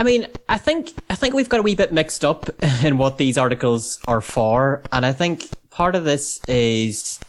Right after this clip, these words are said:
maybe the way that we've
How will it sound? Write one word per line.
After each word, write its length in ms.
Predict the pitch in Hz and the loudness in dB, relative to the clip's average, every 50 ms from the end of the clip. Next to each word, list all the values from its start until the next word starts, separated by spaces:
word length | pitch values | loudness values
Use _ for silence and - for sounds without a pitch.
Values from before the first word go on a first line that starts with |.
| - - - | -6 -4 -2
maybe 580 | 127 123 120 117 - 117 113 113 110 110 107 - - - - - - - - - - - - - - - - - - | 0 2 0 2 2 0 0 0 0 -2 -4 -6 -12 -18 -18 -20 -20 -20 -18 -16 -16 -16 -16 -16 -18 -18 -18 -12 -4
the 100 | - 120 | -4 -2
way 240 | 113 120 120 120 120 | 0 2 2 2 2
that 460 | 113 117 110 110 - - - - - - - - | 2 0 0 0 -4 -8 -10 -10 -10 -12 -16 -10
we've 580 | 117 117 117 113 110 110 104 - - - - | -4 -2 -2 0 0 -2 -4 -6 -10 -20 -20